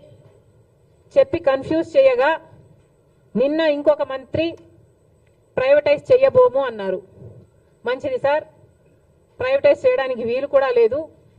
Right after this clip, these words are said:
మేమెవరం ఒప్పుకోము. ప్రైవేటైజ్ చేయకపోయినా విశాఖ స్టీల్కు సంబంధించిన క్యాప్టివ్ మైన్ సంగతి ఏమిటి? క్యాప్టివ్ మైన్స్ ఏర్పాటు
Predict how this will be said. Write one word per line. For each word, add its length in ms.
మేమెవరం 460
ఒప్పుకోము. 680
ప్రైవేటైజ్ 560
చేయకపోయినా 640
విశాఖ 400
స్టీల్కు 380
సంబంధించిన 680
క్యాప్టివ్ 480
మైన్ 280
సంగతి 460
ఏమిటి? 280
క్యాప్టివ్ 400
మైన్స్ 300
ఏర్పాటు 400